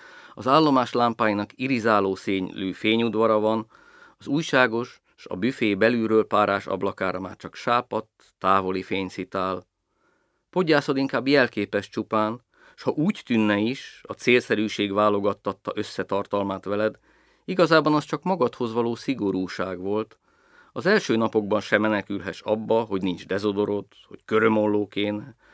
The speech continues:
vagy hogy nincs zoknid elég. És persze egyedül vagy, és persze várni se vár senki.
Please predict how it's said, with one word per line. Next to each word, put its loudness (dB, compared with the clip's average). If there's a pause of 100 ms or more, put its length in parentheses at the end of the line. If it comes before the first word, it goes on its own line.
(240)
vagy 0
hogy 2
nincs 2
zoknid -8
elég. -10 (880)
És -12
persze -2
egyedül 0
vagy, -6 (360)
és -18
persze -2
várni -2
se -8
vár -4
senki. -12